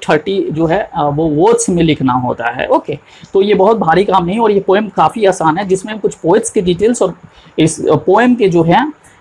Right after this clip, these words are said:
अ, line से जो है हम explanation उसका लिख सकते हैं।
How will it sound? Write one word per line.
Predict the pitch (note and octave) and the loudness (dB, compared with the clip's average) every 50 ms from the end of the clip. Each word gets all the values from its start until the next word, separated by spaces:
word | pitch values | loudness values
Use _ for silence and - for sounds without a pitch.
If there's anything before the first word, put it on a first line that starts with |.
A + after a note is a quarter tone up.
| _ - | _ 2
अ, | D3+ D3+ D3+ D3 | 2 4 4 4
line | D3+ D#3+ F#3+ G3 B3 C4 B3+ | 4 4 4 4 4 4 2
से | B3 - A#3 G3 | 2 2 0 0
जो | D#3+ D#3 | 0 -2
है | D3+ D#3 E3+ A3+ A#3+ - - | -4 -2 -4 -4 -6 -2 0
हम | G#3 B3 A#3+ G#3 | 0 0 0 -2
explanation | - - - - F3 D#3+ D#3 D3+ D3+ D3+ - - - | -4 -4 -2 0 2 2 4 4 2 2 0 -4 -4
उसका | - F#3 F#3 - - - - _ - | -4 -6 -4 -2 -4 -4 -4 _ -2
लिख | D#3+ D#3 D#3 - | 0 0 0 0
सकते | - D#3 - - _ - | -4 -6 -8 -4 _ -4
हैं। | C#3 B2+ - | -4 -4 -6